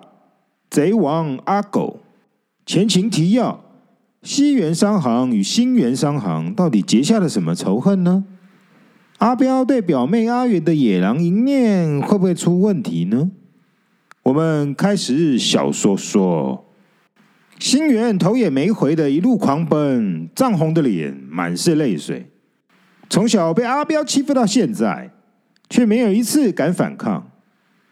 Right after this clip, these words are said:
甚至连对到阿彪眼神的勇气都没有。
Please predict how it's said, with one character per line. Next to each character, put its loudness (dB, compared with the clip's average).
甚 0
至 2
连 0
对 0
到 0
阿 -2
彪 0
眼 0
神 -2
的 2
勇 0
气 0
都 0
没 0
有。 -4